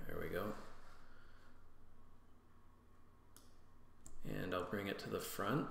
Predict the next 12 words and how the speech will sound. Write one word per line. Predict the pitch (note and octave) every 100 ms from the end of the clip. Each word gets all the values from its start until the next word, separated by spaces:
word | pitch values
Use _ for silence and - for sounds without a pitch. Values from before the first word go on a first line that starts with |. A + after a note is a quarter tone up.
| - - -
So | - - G2 F#2+
you | F#2+ G#2
can | A2+ G2 F#2
do | F#2+ F#2 F2+ F2+ F2+ - - - -
arrange, | G2+ G#2+ G#2 B2 C#3+ D3 D3 C#3+ - - - - - - - - - -
or | G2+ F#2+ F#2 F#2 - - - - - - - - - -
you'll | G#2+ G2+
have | F2+
to | -
make | E2+ D#2+
sure | - F2+
it's | F2+ -